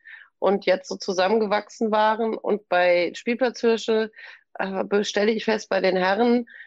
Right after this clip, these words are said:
dass das so im Nachgang, im Spielbetrieb ein bisschen schwieriger wurde. Und ich bin ja als Frau auch immer, komme dazu in die Szenen, also die sind jetzt viel mehr zusammen die ganze Zeit auf der Bühne und bin mehr so aus der beobachtenden Situation dazugekommen.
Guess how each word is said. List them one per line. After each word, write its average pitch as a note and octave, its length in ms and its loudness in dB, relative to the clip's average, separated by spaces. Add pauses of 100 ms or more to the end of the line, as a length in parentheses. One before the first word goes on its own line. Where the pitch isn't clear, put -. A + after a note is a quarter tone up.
(120)
dass F#3+ 300 -4
das G3 200 -2
so F3 220 4
im E3+ 400 4
Nachgang, F#3 500 0
im G3 140 2
Spielbetrieb G3+ 680 -2
ein E3 40 4
bisschen D#3 220 -4
schwieriger C3+ 560 0
wurde. A#2+ 320 -2 (480)
Und F3 240 0
ich - 160 0
bin G3 160 2
ja F#3 80 4
als - 160 -2
Frau G#3 400 2
auch - 220 -2
immer, F#3 180 0
komme F#3+ 300 2
dazu F3 300 -2
in B3+ 100 0
die A3 100 -4
Szenen, A3 380 0
also F3 200 -2
die F3+ 120 -12
sind F#3 140 -2
jetzt F3+ 180 -4
viel F#3+ 180 -2
mehr F3+ 300 2
zusammen F3 420 0
die G3 80 0
ganze F3 300 -2
Zeit - 260 -2
auf D#3+ 100 -2
der F3+ 120 0
Bühne E3+ 400 0 (360)
und F3 200 0
bin F#3 160 4
mehr F3+ 160 4
so E3+ 120 2
aus E3+ 180 0
der F3 140 2
beobachtenden E3 760 0
Situation D#3+ 720 0 (100)
dazugekommen. F3+ 800 -2